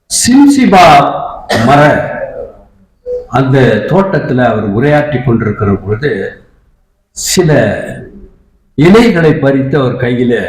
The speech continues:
வைத்துக் கொள்ளுகிறார். சீடர்களை கேட்கிறார், "என் கையில் இருக்கும் இலைகள்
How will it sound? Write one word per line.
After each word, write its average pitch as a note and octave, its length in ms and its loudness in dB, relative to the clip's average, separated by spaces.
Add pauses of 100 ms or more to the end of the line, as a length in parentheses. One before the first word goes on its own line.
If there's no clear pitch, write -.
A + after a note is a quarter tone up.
(260)
வைத்துக் B2+ 380 -4
கொள்ளுகிறார். G2 460 -2 (1600)
சீடர்களை E3 640 2
கேட்கிறார், A#2+ 800 -2 (1600)
"என் F3 320 2
கையில் A#3 380 4
இருக்கும் G#3+ 400 4
இலைகள் E3 600 2